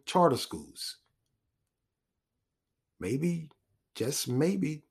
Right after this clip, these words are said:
one of their supporters or financial backers didn't want them to support those charter schools.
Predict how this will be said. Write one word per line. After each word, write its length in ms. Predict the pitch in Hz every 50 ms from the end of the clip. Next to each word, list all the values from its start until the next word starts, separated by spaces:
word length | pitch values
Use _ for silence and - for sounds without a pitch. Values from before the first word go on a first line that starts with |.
| _ _ _ _ _ _ _
one 220 | - 120 139 147
of 100 | 147 135
their 180 | 135 147 156 147
supporters 680 | 143 - - 139 - - - 175 180 165 156 143 131 139
or 100 | 131 123
financial 680 | - - 131 131 131 135 139 147 147 147 - 147 139
backers 680 | 127 135 139 151 160 156 - 156 147 143 139 135 - - - - - - - - - - _ _ _ _ _ _ _ _ _ _ _ -
didn't 240 | 90 131 156 160 151
want 400 | 135 147 175 196 208 202 165 117
them 80 | 90 - _ _ _ _ _
to 140 | - - 110
support 480 | - - 92 - - 110 95 - - -
those 220 | 92 82 - -
charter 280 | - - 92 82 78 73
schools. 600 | - - - 78 71 71 69 - - - -